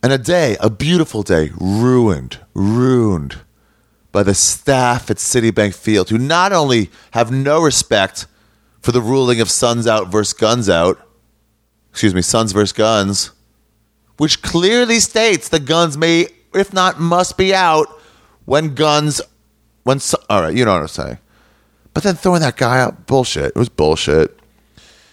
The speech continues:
<sighs> I, you know what I like seeing? I like seeing lifers, guys who have season tickets, who just get blotto. I used to think it was wrong to cut people off in the seventh inning,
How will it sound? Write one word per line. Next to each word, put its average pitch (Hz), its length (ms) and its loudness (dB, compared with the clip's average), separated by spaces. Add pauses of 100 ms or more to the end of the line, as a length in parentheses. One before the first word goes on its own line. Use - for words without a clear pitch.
(1120)
<sighs> - 0 -
I, - 840 -6
you 82 40 0
know 107 60 0
what 120 80 0
I 117 100 0
like 113 160 0
seeing? 113 440 -2 (420)
I 95 60 -2
like 95 100 0
seeing 95 220 0
lifers, 95 520 -2 (100)
guys 85 180 0
who 85 40 0
have 80 100 0
season 85 260 -4
tickets, 90 420 -2
who - 80 -6
just - 260 -2
get - 460 0
blotto. 71 960 -4 (680)
I - 60 0
used 117 160 2
to 107 80 0
think 95 180 -2
it 82 40 2
was 80 120 2
wrong 78 260 0
to 76 80 -4
cut 85 160 -6
people 78 200 0
off 80 160 0
in 76 60 -12
the 71 60 -8
seventh 73 320 -2
inning, 80 300 -4